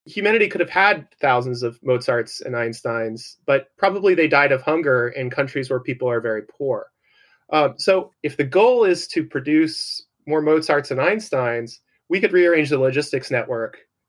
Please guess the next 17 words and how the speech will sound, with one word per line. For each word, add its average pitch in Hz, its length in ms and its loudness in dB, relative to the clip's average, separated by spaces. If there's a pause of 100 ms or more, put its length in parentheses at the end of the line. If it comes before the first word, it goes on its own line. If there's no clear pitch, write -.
to 127 600 0
make 139 380 0
that 131 180 2
happen 123 400 -2
today. - 480 -10 (420)
And 160 320 0 (240)
I 165 60 2
think 214 280 0
that's - 200 -2
another 160 420 2
in 143 80 -2
a 135 40 -2
sort 135 180 -2
of 127 80 -4
series 156 460 0
of 123 100 -4
alibis 123 880 0